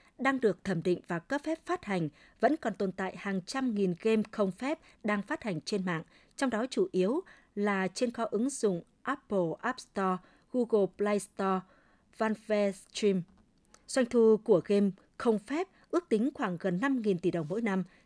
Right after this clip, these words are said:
chiếm tới ba mươi phần trăm doanh thu ngành game tại Việt Nam.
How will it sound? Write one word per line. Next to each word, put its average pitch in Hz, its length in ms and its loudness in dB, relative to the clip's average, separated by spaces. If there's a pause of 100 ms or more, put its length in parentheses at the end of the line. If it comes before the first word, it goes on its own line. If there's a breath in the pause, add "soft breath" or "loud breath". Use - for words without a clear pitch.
chiếm 233 240 4
tới 214 200 0
ba 240 120 -2
mươi 226 160 -4
phần 165 140 -4
trăm 196 220 -4
doanh 185 260 -4
thu 185 180 0
ngành 170 380 -2
game 208 240 2
tại 165 120 -4
Việt - 180 -8
Nam. 175 220 0